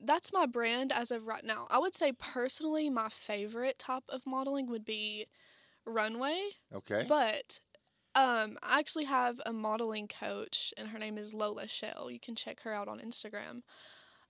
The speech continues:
Speaker 1: Um, but she taught me that the first thing to do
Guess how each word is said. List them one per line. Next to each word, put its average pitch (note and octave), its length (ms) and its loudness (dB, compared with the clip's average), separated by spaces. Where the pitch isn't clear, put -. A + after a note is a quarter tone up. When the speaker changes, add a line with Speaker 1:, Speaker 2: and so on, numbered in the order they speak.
Speaker 1:
Um, C4 540 6
but A3 200 4
she C#4+ 180 4
taught C#4+ 380 4
me A3+ 300 2
that - 200 -4
the A#3+ 80 -4
first C4 720 2
thing A#3+ 340 2
to A#3+ 120 -2
do G3+ 580 2